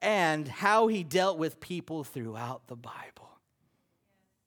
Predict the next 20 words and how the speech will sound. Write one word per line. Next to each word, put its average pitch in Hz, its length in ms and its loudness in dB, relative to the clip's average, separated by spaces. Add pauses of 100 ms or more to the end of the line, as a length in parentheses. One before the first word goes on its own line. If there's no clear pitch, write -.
(2250)
Now, 151 260 0 (220)
again, 170 320 0
most 240 320 4
of 180 160 4
us, 175 140 0
though, 185 200 2
we, 180 240 4 (140)
we, 170 160 -2
we 170 180 -4
arrive 202 680 4
at 214 120 2
our 175 420 2 (440)
understanding 220 1120 0 (580)
of 156 160 -2
God 160 420 2 (260)
kind 196 220 0
of 175 120 -2
the 147 100 0
opposite 143 560 -2
way. 95 260 -10